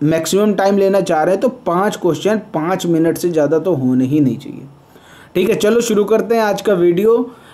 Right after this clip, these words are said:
यहाँ पर जो तीस बहुविकल्पी प्रश्न हैं उनको देखते हैं और उनके आंसर आपको बताते हैं कैसे इन प्रश्नों को करना है।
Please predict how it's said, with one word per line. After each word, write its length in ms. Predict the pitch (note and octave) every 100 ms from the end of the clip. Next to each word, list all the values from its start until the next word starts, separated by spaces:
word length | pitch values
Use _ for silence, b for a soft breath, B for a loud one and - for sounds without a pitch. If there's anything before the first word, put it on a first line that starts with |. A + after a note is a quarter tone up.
| B
यहाँ 180 | D#3+ F3+
पर 160 | G3+ G3
जो 120 | F#3+
तीस 300 | - F#3+ F#3
बहुविकल्पी 520 | F3+ E3+ E3 F3 F3
प्रश्न 340 | F3+ F#3 F#3 F3+
हैं 80 |
उनको 360 | G3 F3 D#3 F#3
देखते 380 | D#3+ D#3+ - F#3
हैं 220 | G3 F#3
और 180 | E3 E3+
उनके 320 | E3+ D#3 F#3 D3
आंसर 360 | D3+ D3 F#3
आपको 260 | E3+ D3+ F3
बताते 440 | C#3+ C#3 C#3+ C#3+ F#3+
हैं 220 | G#3+ A3+ C#4+ - -
कैसे 360 | D#3+ D#3 G3
इन 240 | F#3 E3 F3
प्रश्नों 380 | D3 C#3 D3 C#3
को 140 | F3
करना 340 | E3+ C3 B2 A2+
है। 160 | A2